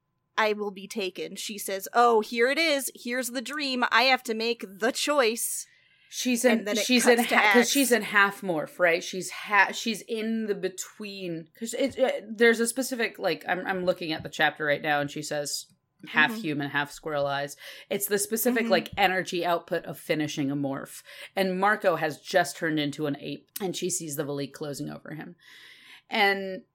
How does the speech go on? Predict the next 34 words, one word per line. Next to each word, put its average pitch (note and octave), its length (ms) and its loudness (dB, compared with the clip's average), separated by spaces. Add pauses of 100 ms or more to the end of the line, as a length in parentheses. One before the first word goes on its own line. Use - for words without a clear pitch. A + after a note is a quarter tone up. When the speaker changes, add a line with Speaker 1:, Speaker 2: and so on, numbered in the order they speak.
(140)
Speaker 2:
then A3 280 4
it C4+ 100 0
just - 180 -2
cuts D4+ 220 2
to D4+ 80 2
Axe. D#4 520 4 (840)
And G#3 260 4
he A3 180 -6
goes, G#3+ 300 2
"I G#3+ 120 6
watched G#3 400 2
it A3+ 80 2
all. A3 380 0 (140)
Like, E3 240 -4
I F3+ 100 4
watched F3+ 420 4
everything F#3+ 420 0
happening. F3+ 460 -2
Red D#3+ 240 -2
beams E3+ 320 -8
lancing E3 480 -4
towards E3 340 -6
the F3+ 120 0
elephant. G3 420 -2
All D#3+ 240 0
of E3 120 -4
this, - 360 -2
everything. F3+ 560 -2
The D3+ 80 -4
bug F#3 320 2
fighters, D#3+ 440 0
everything F3+ 460 -6
going E3+ 280 -2
on." F#3+ 360 0